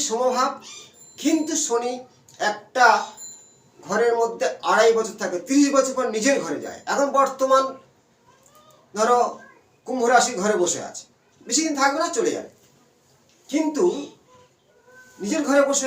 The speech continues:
আছে, সে তার নিজের ঘর। কুম্ভ রাশিদের ক্ষেত্রে শনি সাড়ে সাথে চলবে, মীন রাশিতে চলছে,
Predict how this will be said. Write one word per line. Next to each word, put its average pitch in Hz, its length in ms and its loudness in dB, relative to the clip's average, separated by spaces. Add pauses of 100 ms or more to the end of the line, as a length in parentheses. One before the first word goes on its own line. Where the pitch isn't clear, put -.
আছে, 262 140 -12 (680)
সে 262 160 -12
তার 240 180 2
নিজের 196 260 -2
ঘর। - 120 -14 (240)
কুম্ভ 262 140 0 (100)
রাশিদের 240 320 0
ক্ষেত্রে 233 240 -10 (100)
শনি 214 200 -4
সাড়ে 202 160 -6
সাথে 208 220 -8
চলবে, 196 240 -6 (600)
মীন 220 180 -6
রাশিতে 220 280 -2
চলছে, 220 200 -2